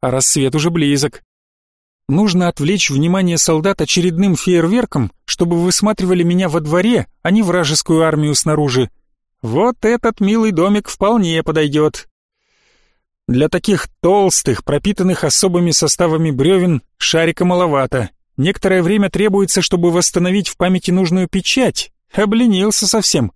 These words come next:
Привык, что огнём у нас Тин занимается. Эх, жаль, рыжий нет сейчас рядом. Насколько было бы веселее.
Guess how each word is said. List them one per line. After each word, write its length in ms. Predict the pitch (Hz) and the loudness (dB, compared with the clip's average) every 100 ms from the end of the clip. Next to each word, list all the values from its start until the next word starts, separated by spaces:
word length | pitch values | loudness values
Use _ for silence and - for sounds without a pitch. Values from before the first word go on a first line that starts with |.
| _ - | _ -2
Привык, 320 | 214 254 254 | 0 2 0
что 240 | - 175 | 0 0
огнём 320 | 165 170 233 180 | 0 0 0 0
у 40 | |
нас 200 | 185 - | 0 -2
Тин 220 | - 170 | 0 0
занимается. 640 | 113 143 147 135 120 - 113 _ _ _ - | 2 0 0 0 -2 -2 -4 _ _ _ -4
Эх, 480 | 175 190 175 - - | 0 0 -2 -6 -6
жаль, 560 | 113 98 151 185 139 | -4 -2 0 0 0
рыжий 460 | 131 160 233 139 165 | 0 0 0 2 0
нет 240 | 160 165 | 0 0
сейчас 480 | - 156 - 165 - | -2 -2 -2 -2 0
рядом. 400 | 147 160 131 120 - _ - | 0 0 0 -4 -6 _ -8
Насколько 560 | 131 135 - 214 190 165 | -4 -2 -2 -2 -2 -2
было 240 | 143 170 | 0 0
бы 120 | 135 | 0
веселее. 720 | 131 120 131 123 147 143 101 | 0 0 0 0 2 0 -2